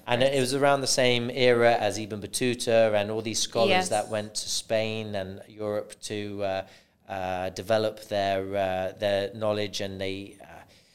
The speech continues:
Speaker 1: worked out algebra and mathematics and, uh, astronomy and all these things. So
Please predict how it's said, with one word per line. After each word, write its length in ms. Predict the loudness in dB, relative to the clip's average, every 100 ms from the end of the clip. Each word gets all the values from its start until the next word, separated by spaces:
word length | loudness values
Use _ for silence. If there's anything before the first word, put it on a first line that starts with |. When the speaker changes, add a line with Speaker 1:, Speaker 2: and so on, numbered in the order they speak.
| _ _ -8
Speaker 1:
worked 280 | -8 -6 -4
out 380 | -2 -2 -6 -20 _ _ -6
algebra 760 | -4 -4 -6 -8 -4 0 0
and 320 | -2 -6 -10 -14
mathematics 840 | -16 -12 -10 -8 -8 -8 -10 -12
and, 440 | -12 -12 -12 -12 -14
uh, 560 | -12 -10 -10 -10 -12 -8
astronomy 680 | -6 -4 -4 -4 -4 -6 -6
and 80 |
all 120 | -8 -8
these 200 | -8 -10
things. 220 | -12 -16 _ _ _
So 300 | 2 2